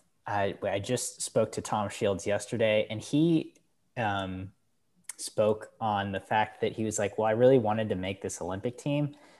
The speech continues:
or I did, really didn't wanna miss it because then I would feel like I was missing out on continuing this journey with Dave and Selly and, uh, you know, the, the, and Murphy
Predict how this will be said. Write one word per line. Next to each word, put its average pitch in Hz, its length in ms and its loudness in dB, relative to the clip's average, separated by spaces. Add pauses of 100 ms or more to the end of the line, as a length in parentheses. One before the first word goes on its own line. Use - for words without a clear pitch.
(100)
or 120 100 8
I 110 140 8
did, 117 340 0
really 117 300 4
didn't 107 260 0
wanna 110 200 4
miss 107 260 0
it 139 180 4
because 104 640 -2 (400)
then 113 200 2
I 113 100 6
would 110 160 4
feel 110 240 2
like 104 180 2
I 104 80 4
was 101 180 0
missing 101 400 -2
out 92 360 2 (180)
on 95 460 -2
continuing 107 580 -4
this 95 180 -4
journey 98 640 -4
with 95 300 0 (480)
Dave 95 560 0 (240)
and 92 320 0
Selly 95 600 0 (300)
and, 90 600 -4 (260)
uh, 92 300 4
you 104 80 0
know, 98 140 0
the, 104 160 0
the, 101 400 0
and 95 240 -4 (100)
Murphy 101 600 -2